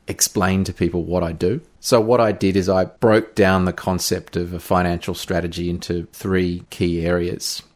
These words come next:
Your cash flow, which is basically understanding your goals and what you want to achieve, and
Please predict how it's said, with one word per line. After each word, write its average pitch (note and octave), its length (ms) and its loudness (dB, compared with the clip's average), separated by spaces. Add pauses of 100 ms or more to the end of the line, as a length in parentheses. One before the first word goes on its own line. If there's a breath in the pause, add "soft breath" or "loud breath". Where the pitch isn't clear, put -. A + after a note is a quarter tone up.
Your F#2 120 0
cash - 320 -4
flow, C3 280 2 (180)
which - 200 -8
is F2 80 -6
basically F#2 720 0 (160)
understanding F#2+ 960 2
your G2 160 0
goals F#2 400 2
and F#2 160 -2
what F#2 220 -4
you F#2 40 -2
want F2 180 -2
to E2+ 60 -6
achieve, F2+ 600 0
and F2+ 320 2